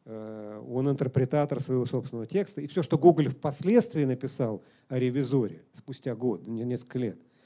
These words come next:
это уже поз-, более поздний Гоголь. Он туда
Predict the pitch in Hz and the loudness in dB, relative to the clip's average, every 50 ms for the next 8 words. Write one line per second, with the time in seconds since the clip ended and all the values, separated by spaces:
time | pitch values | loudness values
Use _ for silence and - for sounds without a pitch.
0 | _ - _ _ _ _ _ _ _ - 180 185 185 214 180 139 190 175 - 180 | _ -20 _ _ _ _ _ _ _ 2 2 6 6 8 8 10 10 10 10 10
1 | 180 170 165 - - 143 139 160 151 151 143 - 151 143 135 147 156 156 147 147 | 8 8 8 6 0 2 4 6 6 6 6 6 4 4 4 4 4 4 6 4
2 | 117 98 98 98 127 120 147 143 147 143 143 | 4 4 0 -4 -4 -4 -2 0 -2 -2 -2